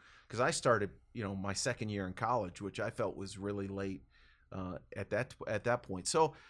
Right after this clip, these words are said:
help the kids and call a few games for Valor Christian, stay up on the Avs and Nuggets and the other sports teams, and try and get a little downtime with the boys too.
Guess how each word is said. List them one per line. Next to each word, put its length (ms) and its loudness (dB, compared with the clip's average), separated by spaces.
help 160 2
the 80 -8
kids 500 4
and 360 4
call 200 6
a 60 4
few 160 -4
games 380 4
for 160 -4
Valor 320 6
Christian, 480 0
stay 260 6
up 160 6
on 140 4
the 100 2
Avs 300 2
and 120 0
Nuggets 420 2
and 120 -2
the 80 0
other 180 0
sports 440 -8
teams, 420 -4
and 200 -4
try 160 4
and 80 4
get 140 2
a 20 4
little 180 0
downtime 540 0
with 140 -4
the 80 -10
boys 400 -8
too. 260 -8